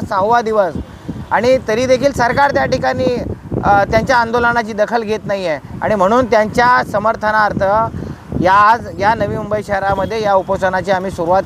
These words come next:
केलेली आहे. आमच्याकडे पोलीस प्रशासनाने खरं तर आम्ही आमरण उपोषणाची परवानगी मागितली होती, परंतु पोलीस प्रशासनाने ती परवानगी आम्हाला नाकारली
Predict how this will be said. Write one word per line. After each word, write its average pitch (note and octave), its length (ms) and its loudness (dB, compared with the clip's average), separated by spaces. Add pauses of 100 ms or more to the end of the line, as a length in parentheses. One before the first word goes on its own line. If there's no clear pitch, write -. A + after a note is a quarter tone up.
केलेली G#3 300 0
आहे. A3 500 0 (500)
आमच्याकडे B3 680 2
पोलीस A#3+ 300 -6
प्रशासनाने B3 840 -2
खरं A3+ 240 2
तर B3+ 80 2
आम्ही A3+ 300 0
आमरण A#3 440 2
उपोषणाची A3+ 480 -4
परवानगी G#3+ 380 0
मागितली F#3+ 380 -2
होती, D#3+ 280 -4 (400)
परंतु A3 320 2
पोलीस A3 240 0
प्रशासनाने A3 500 0
ती A3+ 60 -4
परवानगी G#3+ 340 0
आम्हाला G#3 340 2
नाकारली F#3+ 560 0